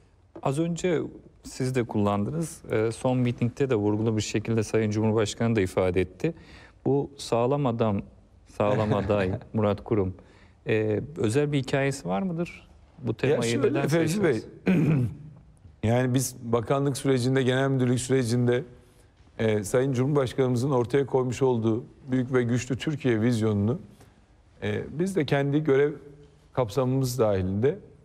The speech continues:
Speaker 2: illerde yapmaya çalıştık. E, milletimize söz verdik. O sözleri hep tuttuk. Yani hiçbir zaman sözümüzü unutmadık. Sözümüzü hatırlamayan tarafta olmadık.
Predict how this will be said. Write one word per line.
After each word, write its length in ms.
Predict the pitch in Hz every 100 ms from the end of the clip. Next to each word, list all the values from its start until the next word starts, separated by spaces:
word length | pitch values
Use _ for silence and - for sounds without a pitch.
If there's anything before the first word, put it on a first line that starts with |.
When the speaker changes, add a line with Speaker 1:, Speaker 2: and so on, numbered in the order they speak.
| _ -
Speaker 2:
illerde 440 | 170 151 117 110
yapmaya 420 | 160 143 160 156
çalıştık. 440 | - 113 85 - - - _ _ _ _ _ _ -
E, 320 | 117 110 107 107
milletimize 540 | 151 165 160 160 160
söz 300 | 151 175 160
verdik. 340 | 147 120 104 127 - - _ -
O 80 | 151
sözleri 420 | 139 156 139 147
hep 180 | 170 151
tuttuk. 440 | - 147 - 107 - - -
Yani 180 | 113 107
hiçbir 200 | 139 147
zaman 200 | 151 135
sözümüzü 560 | 120 139 123 131 131 131
unutmadık. 600 | 139 135 120 110 90 87 - _ _ _ _ -
Sözümüzü 400 | 127 120 139 127
hatırlamayan 680 | 127 123 143 139 151 131 123
tarafta 400 | 120 117 117 -
olmadık. 520 | 147 131 135 107 85